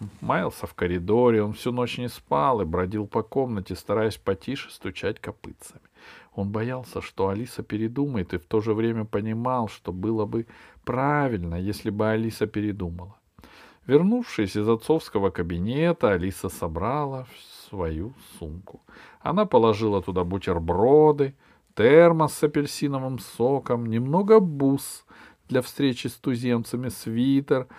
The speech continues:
потому что в те края уже надвигался ледник, да и вообще к вечеру может похолодать. Слиток золота, который Алисе дали в школьном геологическом музее, потому что он там лишний, аптечку, в которой был пластырь,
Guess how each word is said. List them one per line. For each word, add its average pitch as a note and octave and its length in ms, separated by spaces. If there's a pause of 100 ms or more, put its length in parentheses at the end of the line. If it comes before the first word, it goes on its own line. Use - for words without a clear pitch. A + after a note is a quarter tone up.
(260)
потому A#2+ 340
что A#2 220
в - 120
те A#2+ 200
края A#2+ 760
уже A2+ 320
надвигался A2+ 800
ледник, A#2 720
да G#2+ 160
и D3 60
вообще F#3 500
к - 140
вечеру C3 420
может A#2+ 280
похолодать. A2+ 680 (420)
Слиток A2 600
золота, B2 640 (220)
который A2+ 400
Алисе A#2 340
дали A#2 280
в - 80
школьном A2 520
геологическом A2+ 720
музее, A#2 440
потому A2+ 360
что - 220
он A2 140
там A#2+ 240
лишний, A#2 580 (380)
аптечку, C#3+ 920
в - 60
которой D3 400
был C#3 180
пластырь, A2+ 800